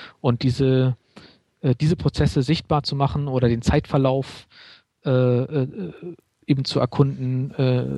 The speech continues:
überhaupt zu modellieren, wie das im Gehirn, äh, stattfinden kann. Äh, damit befasst sich die Psycholinguistik.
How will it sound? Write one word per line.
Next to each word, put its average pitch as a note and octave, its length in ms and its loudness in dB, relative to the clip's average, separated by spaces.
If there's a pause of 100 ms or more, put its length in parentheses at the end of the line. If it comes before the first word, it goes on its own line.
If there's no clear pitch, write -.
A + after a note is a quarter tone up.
(220)
überhaupt C#3 460 0
zu - 80 0
modellieren, C3+ 540 2
wie C#3+ 80 2
das C#3+ 160 2
im C#3+ 100 -8
Gehirn, C3+ 480 0 (220)
äh, C3 100 -2
stattfinden A#2+ 480 -2
kann. G#2+ 280 -2 (500)
Äh, C3 100 0
damit C3 240 4
befasst - 300 2
sich - 100 -8
die - 100 -2
Psycholinguistik. G2+ 920 -4